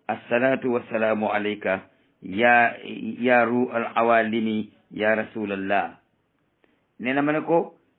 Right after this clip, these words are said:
"Yàlla na julli ci Yàlla ak sëlmalam nekk ci yow, yow mi nga xam ne yaa di ruuxu aalam yépp, yow ndawal Yàlla li." فقال: "وعليك السلام." Nee na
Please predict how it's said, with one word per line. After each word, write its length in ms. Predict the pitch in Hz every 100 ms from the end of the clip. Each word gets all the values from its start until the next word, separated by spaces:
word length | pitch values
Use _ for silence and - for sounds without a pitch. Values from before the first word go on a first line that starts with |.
| -
"Yàlla 240 | 120 151
na 60 | 151
julli 300 | 135 156 -
ci 60 |
Yàlla 220 | 143 143 139
ak 120 | 139 -
sëlmalam 460 | 151 139 135 127 127
nekk 160 | 123 123 110
ci 80 | 117 123
yow, 280 | 120 117 - _ _ _ -
yow 240 | 110 131
mi 120 | 127
nga 120 | 135 139
xam 200 | 135 127
ne 320 | 120 120 104 _ _ _ 110
yaa 200 | 127 131
di 120 | 123
ruuxu 440 | 127 131 123 107 - _ _ _ _
aalam 380 | 117 131 131 135
yépp, 300 | 160 196 - _ _ _ -
yow 260 | 110 131 123
ndawal 300 | 120 113 110
Yàlla 320 | 110 110 107
li." 240 | 98 90 - _ _ _ _ _ _ _ _ _ _ _ _
فقال: 420 | 131 - 165 170
"وعليك 540 | 170 156 156 156 151 156
السلام." 720 | - 147 143 143 131 123 - _ _ _ _ _ _
Nee 260 | 117 160 208
na 200 | 233 277